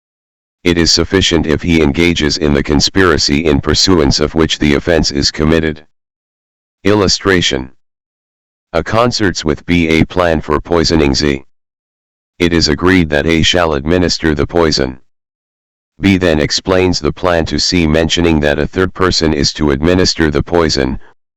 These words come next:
but without mentioning A's name. C agrees to procure the poison, and procures and delivers it to B for the purpose of its being used in the manner explained.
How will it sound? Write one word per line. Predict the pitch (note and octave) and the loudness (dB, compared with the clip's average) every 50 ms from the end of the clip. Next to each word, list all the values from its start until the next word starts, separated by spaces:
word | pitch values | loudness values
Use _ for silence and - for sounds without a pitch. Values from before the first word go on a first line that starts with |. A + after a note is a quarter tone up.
| _ _ | _ _
but | - D#2 D2 D#2 | -4 -4 -2 -2
without | D#2+ D2+ D2 F2+ F#2 G2 G2 D#2+ | -2 -2 0 0 0 0 0 0
mentioning | E2+ F2 E2+ D#2+ - E2+ E2 E2 D#2+ D2+ | 0 0 0 0 0 0 0 2 2 2
A's | D#2 D#2+ D#2 C#2+ D2 D2 | 2 2 2 0 0 0
name. | D2+ D#2 C#2+ C2 B1 B1 B1+ C2 - _ _ _ _ _ _ _ _ _ _ _ _ _ _ _ _ _ _ | 0 0 2 0 0 -2 -4 -10 -18 _ _ _ _ _ _ _ _ _ _ _ _ _ _ _ _ _ _
C | - - - A2+ A#2 A#2 G2 | -4 -2 0 2 4 2 2
agrees | E2+ F2 F2+ G2 G2+ F#2+ - - | 2 2 2 2 2 2 0 -2
to | - F#2 | -4 -4
procure | - E2+ E2 D#2+ D2+ - - F2+ F2 D#2+ | -2 -2 -2 -2 -2 -2 -2 0 0 0
the | D2 C#2+ C2+ | 0 -2 -2
poison, | - - F2 E2 D#2 D2 C2+ C2 B1 B1 B1 - - - _ _ _ _ _ _ - | 0 0 2 2 2 0 0 -2 -2 -4 -6 -10 -14 -20 _ _ _ _ _ _ -2
and | D#2 D#2 D2+ - | -2 -2 0 0
procures | F#2+ F#2+ F#2+ F#2 - - F2 F2 E2+ D#2 - - | 0 0 0 0 0 0 0 2 2 2 0 0
and | - D#2 C#2+ D2 | 0 0 0 2
delivers | C#2+ D2 E2 E2 D#2 D#2 D2+ - - | 2 2 0 0 2 0 0 0 0
it | F2 D#2 - | -2 -2 -2
to | - D2 | -2 -2
B | C2+ D#2 D2+ C#2+ | 0 0 0 0
for | C#2+ - D#2 D2 | 0 0 -2 0
the | C#2 C#2 - | 0 0 -2
purpose | - G2 F#2+ F2 - D#2 D2 - | 0 -2 -2 -2 -2 -2 -2 -2
of | - D2 C#2+ | -2 -2 -2
its | C#2 - - - | -2 -4 -4 -2
being | - F2 D#2+ D2 C#2+ C#2 | 0 2 2 2 2 2
used | C#2+ C#2+ C#2+ C#2+ - - | 4 4 2 2 0 0
in | F2 E2 D2+ | 0 0 2
the | C#2 C#2 | 2 2
manner | D2 D#2 D#2 D#2 D2+ D2 C#2+ C2 | 2 2 2 0 0 0 0 -2
explained. | C2 - - - - F2 E2+ D#2+ C#2+ C2+ B1+ C2 C2 B1+ | -2 -4 -6 -6 -4 -2 0 0 0 0 -2 -4 -6 -10